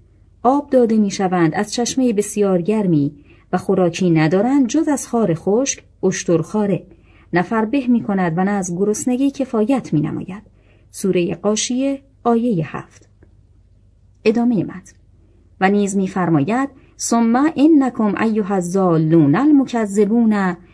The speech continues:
لاکلون من شجر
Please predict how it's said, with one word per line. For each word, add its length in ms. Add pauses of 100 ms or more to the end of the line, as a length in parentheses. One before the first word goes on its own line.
(140)
لاکلون 1300 (140)
من 340
شجر 720